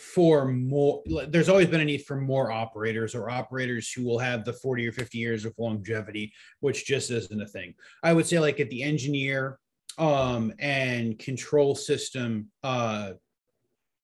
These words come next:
engineer developer level, lots of systems integrators,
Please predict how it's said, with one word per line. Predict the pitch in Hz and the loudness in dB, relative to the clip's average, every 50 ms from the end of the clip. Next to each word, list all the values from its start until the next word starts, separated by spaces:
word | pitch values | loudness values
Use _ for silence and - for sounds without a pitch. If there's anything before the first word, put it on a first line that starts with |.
| - 123 - _ _ _ _ _ _ _ _ _ _ _ - | -20 -20 -20 _ _ _ _ _ _ _ _ _ _ _ 0
engineer | 180 170 156 117 127 135 131 131 131 123 117 113 - | 2 2 2 2 0 -2 -2 0 0 -2 -2 -4 -4
developer | - 135 123 131 127 120 120 117 - 123 117 113 | -2 -2 0 0 0 0 0 0 -2 -2 -2 0
level, | 110 113 123 123 120 107 117 117 113 110 - _ _ _ _ - | 0 0 -2 -2 0 0 2 2 2 0 -4 _ _ _ _ -2
lots | 143 147 147 143 - 139 | 0 2 2 2 0 -4
of | 135 113 | -6 -4
systems | - 143 131 - - 123 110 123 | -4 -4 -4 -4 -4 -6 -4 -4
integrators, | 120 123 117 107 117 113 113 113 113 110 - - | -4 -4 -4 -4 -2 -2 -2 -2 -2 -4 -6 -10